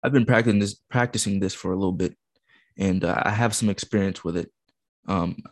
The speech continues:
both good and bad. So I know what to expect going into a conversation. I know what can happen. At the same time, though, there are times where I'm completely thrown off and I know not of what's going to happen.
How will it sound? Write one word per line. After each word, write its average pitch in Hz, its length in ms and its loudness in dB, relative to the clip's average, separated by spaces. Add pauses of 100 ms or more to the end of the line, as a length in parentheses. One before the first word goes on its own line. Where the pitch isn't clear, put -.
(220)
both 104 320 2
good 98 360 2
and 95 240 0
bad. 78 320 -2 (580)
So - 240 0
I 104 160 2
know 117 320 4
what 107 240 2
to 101 120 -4
expect 98 400 -2
going 98 260 2
into 92 200 -2
a 92 40 -4
conversation. 92 760 -6
I 92 100 -4
know 95 420 -2 (160)
what - 240 -2
can - 120 -10 (300)
happen. - 480 -6 (140)
At - 180 -2
the 101 60 -4
same 117 400 4
time, 120 440 2
though, - 260 -4 (480)
there 98 220 2
are 113 180 4
times 107 380 0
where 95 100 -4
I'm 92 300 -6
completely 110 480 4
thrown 104 320 2
off 98 180 2
and 98 160 -4
I 98 140 0
know 92 260 -2
not 98 560 -2
of 90 140 -10
what's 82 200 -4
going 98 240 -2
to 107 80 -12
happen. 98 360 -6